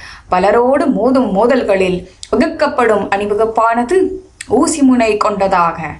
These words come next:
சூசிமுக வியூகம் கொண்டதாக வெடிக்கப்பட வேண்டும்" என்ற பெரும் முனிவர் பிரகஸ்பதியின் வார்த்தைகளே மனிதர்களுக்கு சொல்லப்படுகிறது.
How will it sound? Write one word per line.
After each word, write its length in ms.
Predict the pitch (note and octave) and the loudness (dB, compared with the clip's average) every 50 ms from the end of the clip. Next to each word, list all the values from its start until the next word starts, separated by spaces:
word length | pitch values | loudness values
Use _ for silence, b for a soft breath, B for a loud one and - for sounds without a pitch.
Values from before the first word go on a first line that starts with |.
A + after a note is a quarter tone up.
| b b | b b
சூசிமுக 800 | b - - D4 D4 D#4+ E4 E4 E4+ E4+ F4 F4 F4 E4 - B3+ F3 | b -6 -2 0 0 0 0 -2 -2 -2 -2 0 0 0 0 0 0
வியூகம் 560 | F3 G3+ A#3+ B3+ B3+ A3+ F#3+ F3+ E3 D#3+ - | 0 2 2 2 2 2 0 0 -2 -4 -2
கொண்டதாக 640 | - G3+ G3+ F#3 F#3+ F#3 F#3+ F#3 F#3+ G3 F#3+ D4+ E4+ | -2 0 0 2 2 2 2 2 2 0 0 -4 -2
வெடிக்கப்பட 680 | B3 G3+ A#3+ C#4 - - F4 - - A3 G3+ G3+ F#3+ | -2 0 0 0 0 -2 -2 -2 0 0 0 0 2
வேண்டும்" 540 | F3+ F#3+ F#3 F#3 F3+ F3+ F3 D#3+ D#3 D#3 - - - - - _ _ _ _ - | 0 0 0 2 2 2 2 0 -2 -6 -10 -16 -20 -20 -20 _ _ _ _ -6
என்ற 580 | G3 F3+ F3 E3+ E3+ E3+ F3+ G3 G#3 - - B B B B B B B | -2 0 0 0 0 2 2 0 0 0 -2 B B B B B B B
பெரும் 340 | - B3 - F#3+ G3 G3+ G3 | -2 0 0 0 0 -2 -4
முனிவர் 560 | G3 G#3 A3 C#4 D#4+ F4+ F4 D#4 - B B B B B - | -2 0 2 2 2 2 0 0 -2 B B B B B -4
பிரகஸ்பதியின் 800 | - G3 - C#4+ D4 - - - F4 F4 E4+ E4 E4 E4 D#4 C4 | -2 0 2 2 0 -2 -2 -2 -2 0 0 0 2 2 2 2
வார்த்தைகளே 960 | - F#3 F3 F#3+ B3+ C4 - C4 C4 B3+ A#3+ A3+ A3 A3 G#3 G3+ G3+ G3+ B B B | 2 2 0 0 0 0 0 2 2 4 4 4 4 4 4 4 2 0 B B B
மனிதர்களுக்கு 920 | - F#3+ G3 A#3 C4+ C#4 C4+ A#3+ A#3 A3 G3+ G3 F#3+ - - G3 F3+ F3 E3+ E3+ - | -4 0 0 2 2 2 2 2 2 2 0 0 -2 -4 -6 -4 -4 -4 -2 -2 -2
சொல்லப்படுகிறது. 920 | F3 E3+ G#3 C#4+ - D4 - G3+ F#3 F3+ F#3+ F3+ F3 E3+ E3+ F#3 F#3+ G3 | -2 0 0 0 0 0 -2 -2 -2 -2 0 -2 -2 -2 0 -2 -2 -4